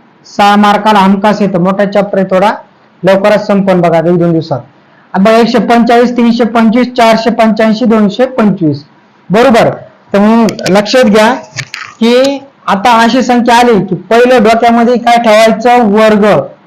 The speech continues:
दुसरं काय ठेवायचं? घन. ह्या दोन गोष्टी काय करायच्या? प्रथम लक्षात ठेवायच्या. पहिलं वर्ग. आता वर्गाच्या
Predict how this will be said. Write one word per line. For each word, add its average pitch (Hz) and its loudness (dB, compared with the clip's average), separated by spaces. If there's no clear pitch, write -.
दुसरं 214 -2
काय 240 2
ठेवायचं? 233 2
घन. 214 2
ह्या 214 2
दोन 240 2
गोष्टी 247 -2
काय 240 2
करायच्या? 233 2
प्रथम 233 -2
लक्षात 233 0
ठेवायच्या. 196 0
पहिलं 240 2
वर्ग. 247 2
आता 262 2
वर्गाच्या 277 2